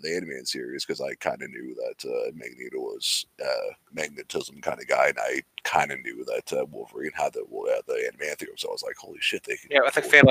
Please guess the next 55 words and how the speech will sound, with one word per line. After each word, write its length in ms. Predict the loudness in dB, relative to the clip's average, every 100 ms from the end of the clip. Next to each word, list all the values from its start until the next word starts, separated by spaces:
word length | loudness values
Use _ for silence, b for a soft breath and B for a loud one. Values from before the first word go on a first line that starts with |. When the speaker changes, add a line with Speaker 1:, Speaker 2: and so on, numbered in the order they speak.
| 12
Speaker 1:
do 80 | 12
that." 40 |
Speaker 2:
Attractions, 320 | 12 10 4
I 80 | 4
think, 320 | 8 6 6
was, 220 | 4 6
uh, 240 | 8 8 10 10 10
Speaker 1:
Yeah. 160 | 10 8
Speaker 2:
ninety-three. 720 | 4 2 2 6 8 10 8
It 40 |
was 160 | 6 6
right 160 | 6
around 160 | 8 6
Speaker 1:
Yeah. 60 | 4
Speaker 2:
the 0 |
thirtieth 340 | 2 0 4 6
Speaker 1:
Yeah, 140 | 10 10
Speaker 2:
anniversary. 280 | 10 6 8
Speaker 1:
yeah, 220 | 10 10 8 4
yeah, 180 | 8 10
so, 140 | 10
yeah, 220 | 10 10 8
so, 240 | 6 2
it, 80 | 0
yeah, 260 | 0 2 0
so 200 | 0 -2
they 80 | 4
probably 240 | 4 6
would 180 | 0 -4 -6
have 180 | -10 -12 _ 2
done 160 | 2 2
the 100 | 0
show, 220 | 0 0
like, 220 | -2 -2
shortly, 440 | 0 2 0 2 0
I 80 | 0
think, 240 | -4 -2
uh, 40 | -2
in 420 | -2 -4 -8 -12
the, 180 | -8 -4
uh, 20 | -2
series, 380 | -2 -2 -6
like, 140 | -8 -6
shortly 340 | -6 -6 -8 -4
thereafter, 460 | 2 2 2 -4
so 100 | -8 -6
I 40 | 6
think 40 |
Speaker 2:
Yeah, 120 | 8
Speaker 1:
that 100 | 10
Speaker 2:
so, 80 | 8
well, 100 | 8
the 60 | 10
show 320 | 12 12 10
started 380 | 10 10 10